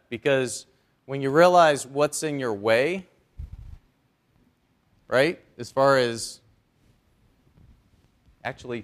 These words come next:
thinking even about their spiritual condition, then you'll start being able to come up with practical ways to address that, right? Just, you know, you pick one to three things, and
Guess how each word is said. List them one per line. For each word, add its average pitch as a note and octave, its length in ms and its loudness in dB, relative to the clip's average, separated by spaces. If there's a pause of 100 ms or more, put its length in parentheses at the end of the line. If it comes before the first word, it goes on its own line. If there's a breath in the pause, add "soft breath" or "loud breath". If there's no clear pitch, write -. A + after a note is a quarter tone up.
(100)
thinking D#3 360 -10
even E3 580 -8 (100)
about D#3 320 -2
their D#3+ 100 -4
spiritual E3 480 -6
condition, D#3+ 520 -8 (840)
then C3 500 -4
you'll B2+ 240 -2
start C3+ 320 0
being B2 200 -4
able A2+ 220 -4
to A2 80 -4
come A#2 160 -4
up A2 200 -4
with G#2 220 -8
practical G#2 640 -4
ways G2 640 -6 (840)
to A2 120 -8
address G2 380 -4
that, F2 240 -8
right? F#2+ 280 -6 (140)
Just, A#2 160 -20 (340)
you A2+ 80 -10
know, F2 160 -8 (140)
you - 100 -20
pick B2 240 -10
one B2+ 200 -6
to A#2+ 80 -8
three C3 220 -6
things, G2 480 -8
and F#2+ 200 -16